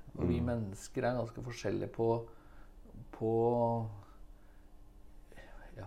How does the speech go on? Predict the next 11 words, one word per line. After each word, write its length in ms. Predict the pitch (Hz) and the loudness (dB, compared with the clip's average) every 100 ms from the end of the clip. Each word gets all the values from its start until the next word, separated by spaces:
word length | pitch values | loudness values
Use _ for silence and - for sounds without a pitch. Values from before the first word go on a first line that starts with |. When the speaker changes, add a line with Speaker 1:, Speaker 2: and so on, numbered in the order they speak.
| 104 | -6
Speaker 1:
hvor 160 | 110 104 | -4 -2
dypt 500 | - 107 127 170 - - | -2 0 -2 -4 -6 -2
vi 100 | 131 | 0
blir 200 | 117 113 | 2 4
berørt, 840 | 175 190 123 185 - - - - - - | 4 6 6 6 2 -10 -14 -14 -14 -2
for 100 | 160 | -2
eksempel. 420 | 151 156 - 208 - - - | -2 -6 -6 -12 -14 -6 0
Speaker 2:
Mm. 260 | 87 82 95 - - | 2 2 -2 -6 -4
Speaker 1:
Ehm, 460 | 127 127 123 123 117 110 - - - - - - - - | 0 2 0 -2 -4 -8 -14 -18 -18 -18 -18 -18 -20 -6
altså, 200 | 127 127 | -4 0
når 400 | 135 127 123 139 | 2 6 8 8